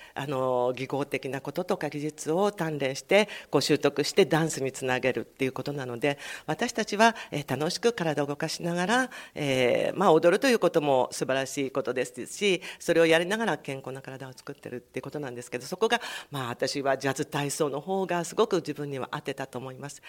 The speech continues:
それと、えー、私たちのところは、今日は、あの、大人の方ですけれども、小学生から、えー、高齢者の方まで、あの、市内至るところに同じグループがいますし、えー、私は、まあ、ジャズ体操はちょっと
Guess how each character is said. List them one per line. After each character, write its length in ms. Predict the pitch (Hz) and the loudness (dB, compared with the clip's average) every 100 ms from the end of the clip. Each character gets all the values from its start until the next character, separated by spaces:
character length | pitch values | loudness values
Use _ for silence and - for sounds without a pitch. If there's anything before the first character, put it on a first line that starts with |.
| - | -20
そ 120 | - | -6
れ 100 | 160 | -4
と、 260 | 165 170 160 - - | 4 4 4 -2 -6
え 140 | - 151 | -2 0
ー、 20 | |
私 240 | 143 170 | 2 2
た 100 | 190 | 4
ち 120 | 220 202 | 2 2
の 80 | |
と 120 | 190 165 | 2 4
こ 100 | 170 | 6
ろ 80 | |
は、 80 | 160 | 6
今 180 | 165 262 | 6 6
日 80 | 240 | 6
は、 200 | 185 175 - - | 6 2 -6 -8
あ 120 | 151 | -4
の、 200 | 135 - | -2 -2
大 60 | |
人 100 | 131 127 131 | -4 -6 -8
の 80 | |
方 240 | 131 139 151 | -10 -10 -6
で 140 | 156 | -8
す 100 | 151 | -8
け 80 | 143 | -8
れ 80 | 147 | -8
ど 120 | 151 | -4
も、 280 | 185 202 202 | 0 0 0
小 160 | 170 | -2
学 220 | 156 156 - | -2 -4 -6
生 160 | 151 | -8
か 160 | 143 143 | -6 -6
ら、 240 | 165 208 - - - | -4 -4 -8 -14 -10
え 140 | 156 143 | -4 -4
ー、 60 | |
高 120 | - 147 | 2 4
齢 160 | 147 | 4
者 100 | 147 | 4
の 80 | 135 | 0
方 260 | 143 143 180 | -4 -4 0
ま 160 | 202 | 2
で、 300 | 175 160 143 - - | 6 6 4 0 -10
あ 100 | - | -8
の、 140 | 139 127 | -8 -8
市 160 | - | -6
内 160 | 131 123 | -6 -8
至 180 | - 143 | -8 -8
る 80 | |
と 120 | 143 143 | -8 -4
こ 100 | 165 | 0
ろ 120 | 196 | 2
に 340 | 190 165 135 - | 2 2 0 -2
同 100 | 143 147 | -2 -2
じ 100 | 143 | -2
グ 80 | 151 | 0
ル 120 | 151 | 0
ー 20 | |
プ 120 | 151 135 | 0 -2
が 100 | 131 | -2
い 80 | |
ま 120 | 135 143 | -4 -8
す 140 | 127 | -10
し、 400 | 113 175 180 165 - - - | -6 0 2 0 -6 -16 -14
え 400 | 143 139 131 117 | -10 -6 -6 -4
ー、 340 | - - - 50 | -6 -8 -10 -8
私 360 | 139 147 156 170 | -6 -6 -6 -2
は、 140 | 190 | -2
ま 140 | 185 175 | 0 -2
あ、 80 | |
ジ 100 | 156 | 0
ャ 60 | 160 | 0
ズ 140 | 160 | -2
体 240 | 160 - 240 | -2 0 2
操 160 | 247 | 2
は 100 | 226 | 2
ち 80 | 214 | 2
ょ 20 | 208 | 0
っ 20 | |
と 260 | 185 180 | 4 4